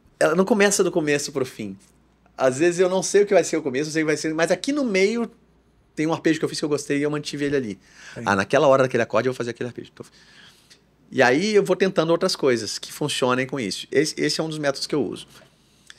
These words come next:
Speaker 1: É, outra coisa que eu gosto de fazer, e aí eu vou te dizer por que que eu não faço sempre, é o lance de cantar antes, né? Então eu penso em melodias, quando, quando é um solo mais melódico,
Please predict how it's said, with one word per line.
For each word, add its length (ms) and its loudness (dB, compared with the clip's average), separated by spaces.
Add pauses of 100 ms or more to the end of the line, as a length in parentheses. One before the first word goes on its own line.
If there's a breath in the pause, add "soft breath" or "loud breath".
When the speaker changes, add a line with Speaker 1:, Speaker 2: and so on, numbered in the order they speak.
(200 soft breath)
Speaker 1:
É, 760 6
outra 180 6
coisa 140 4
que 40 2
eu 40 6
gosto 160 2
de 60 -6
fazer, 520 2 (1120 soft breath)
e 80 0
aí 60 4
eu 40 2
vou 80 0
te 60 -6
dizer 160 0
por 140 -6
que 80 -8
que 40 -6
eu 40 0
não 60 -4
faço 200 -4
sempre, 400 -4 (460 soft breath)
é 120 6
o 100 4
lance 360 0
de 100 -8
cantar 360 0
antes, 340 -4
né? 80 -6
Então 180 -4
eu 40 -6
penso 260 -4
em 20 -4
melodias, 840 0
quando, 260 0
quando 200 -2
é 20 2
um 80 0
solo 260 2
mais 200 0
melódico, 440 -2